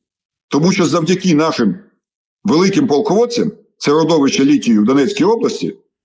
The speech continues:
е, в селищі Шевченко, вже нема, Шевченкове окуповане.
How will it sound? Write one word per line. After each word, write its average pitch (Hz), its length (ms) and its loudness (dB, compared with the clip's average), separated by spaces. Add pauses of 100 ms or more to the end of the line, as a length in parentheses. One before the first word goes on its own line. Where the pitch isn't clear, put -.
(140)
е, 107 60 2
в 98 80 -2
селищі 127 380 0
Шевченко, - 440 -4 (400)
вже 165 160 2
нема, 135 340 0
Шевченкове 143 560 -2
окуповане. 95 600 -2